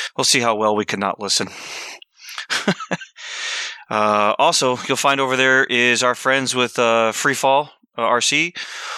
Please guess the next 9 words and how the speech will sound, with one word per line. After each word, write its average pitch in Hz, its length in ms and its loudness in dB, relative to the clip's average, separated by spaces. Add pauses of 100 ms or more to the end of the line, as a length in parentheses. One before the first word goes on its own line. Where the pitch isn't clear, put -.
(140)
Full 170 240 2
Pitch, 185 400 0
and 143 220 0
R 143 120 2
C 147 140 0
Heli 147 180 2
Hooligans, 123 540 0
which, 120 260 0
uh, 113 280 2